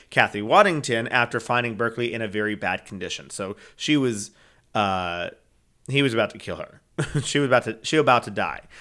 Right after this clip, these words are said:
Um, so Waddington identified Jordan as being there, but he was acquitted of those charges in two thousand five.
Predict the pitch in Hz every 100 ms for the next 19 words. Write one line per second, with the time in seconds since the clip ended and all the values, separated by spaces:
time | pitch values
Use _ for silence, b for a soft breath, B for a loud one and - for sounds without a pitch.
0 | B B 120 113 110 104 104 139 135 135
1 | 139 143 123 123 131 127 120 131 135 139
2 | 123 117 - 156 180 170 165 160 156 B
3 | _ 135 131 139 139 131 123 - 135 123
4 | 107 120 113 - 107 98 104 113 110 107
5 | 95 90 104 - 165 127 80 73